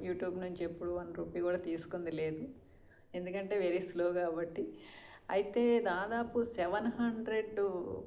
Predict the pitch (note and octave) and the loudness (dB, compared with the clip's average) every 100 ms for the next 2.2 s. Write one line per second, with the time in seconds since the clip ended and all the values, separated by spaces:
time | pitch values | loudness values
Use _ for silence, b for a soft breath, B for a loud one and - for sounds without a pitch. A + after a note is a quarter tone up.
0 | - - - - F#3+ B3 B3+ A#3 G#3 G3 | -14 -20 -18 -4 -2 2 2 0 0 -4
1 | F3+ F3 D#3+ E3+ F3 F3 E3 E3 D#3+ E3 | -2 -2 0 0 2 2 0 -4 -4 -6
2 | A#3 | -6